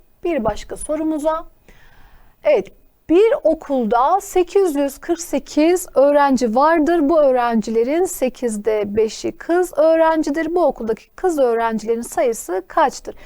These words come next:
Şimdi burada sayısı kaçtır diyor. Bakın kaçta kaçıdır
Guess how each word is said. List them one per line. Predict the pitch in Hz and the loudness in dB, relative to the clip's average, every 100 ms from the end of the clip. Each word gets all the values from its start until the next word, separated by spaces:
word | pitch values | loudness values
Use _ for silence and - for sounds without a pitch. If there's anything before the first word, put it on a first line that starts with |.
| - - | -20 -20
Şimdi | - 427 294 | -10 -2 2
burada | 320 427 320 330 403 - - | 4 4 4 2 0 -10 -16
sayısı | - 392 403 403 | -2 0 2 -2
kaçtır | - 370 - - 233 | -2 0 0 -2 -2
diyor. | 226 | -2
Bakın | 254 262 254 | -4 -6 -4
kaçta | 339 339 392 | -4 -2 -2
kaçıdır | 370 277 - 233 381 | -2 -4 -2 -4 -6